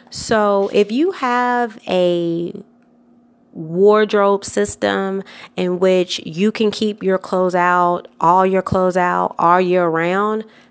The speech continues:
that's perfect. But something I want you to keep in mind right now is that part of being efficient is having the things that you need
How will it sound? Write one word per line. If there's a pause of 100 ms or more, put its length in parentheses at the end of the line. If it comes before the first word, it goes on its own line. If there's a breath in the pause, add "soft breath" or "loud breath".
(100)
that's
perfect. (500 loud breath)
But
something
I
want
you
to
keep
in
mind
right
now
is
that (1400 loud breath)
part
of
being
efficient (100)
is
having
the
things
that
you
need